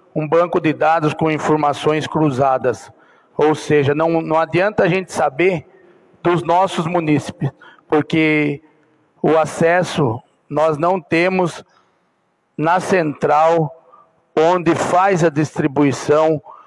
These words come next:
onde faz a captação das pessoas que têm direito, principalmente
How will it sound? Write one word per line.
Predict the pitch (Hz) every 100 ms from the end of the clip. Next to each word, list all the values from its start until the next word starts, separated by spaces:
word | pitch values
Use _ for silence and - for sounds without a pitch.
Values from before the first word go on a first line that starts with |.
| _
onde | 143 151 151
faz | - 160 180 151
a | 156
captação | 151 139 - 143 - 151 156
das | 156 151
pessoas | - 143 - 156 165 -
que | 170
têm | - 156 147
direito, | 147 139 147 147 151 127 _ - - - _ _ _ _ _ _ -
principalmente | 165 208 190 185 185 156 151 165 170 175 160 139